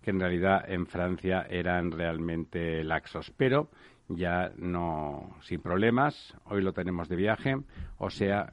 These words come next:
que vamos a resolver el programa, don Diego y yo. Que tenga muy buen viaje, don Lorenzo, por esas carreteras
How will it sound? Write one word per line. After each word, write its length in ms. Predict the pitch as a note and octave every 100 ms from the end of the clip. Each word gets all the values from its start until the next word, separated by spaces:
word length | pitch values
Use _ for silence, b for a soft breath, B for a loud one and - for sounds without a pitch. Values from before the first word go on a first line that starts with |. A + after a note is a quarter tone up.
| -
que 320 | - F2+ E2
vamos 380 | D#2 E2+ E2 -
a 360 | D#2+ D#2 D2+ D2
resolver 800 | E2+ F#2 G2+ G2 - F2 F#2 F2+
el 280 | F2+ E2+ E2
programa, 640 | E2+ E2 E2 E2 E2+ E2
don 260 | E2+ G2+ F#2
Diego 560 | G2 G2 F#2+ F#2+ F#2+
y 160 | - F#2+
yo. 280 | F#2+ G#2+ G#2
Que 120 | -
tenga 320 | E2+ A2+ G#2+ F#2+
muy 320 | G2 G#2+ A2
buen 360 | F2+ G2 F#2+
viaje, 520 | F2+ F2+ F2 - F#2+ - B B -
don 300 | F#2+ F#2 F2
Lorenzo, 560 | E2+ F2+ F2 - G2 F#2
por 180 | F2 E2+
esas 360 | E2 F#2 -
carreteras 760 | - E2 D#2+ - F#2 F2+ D#2+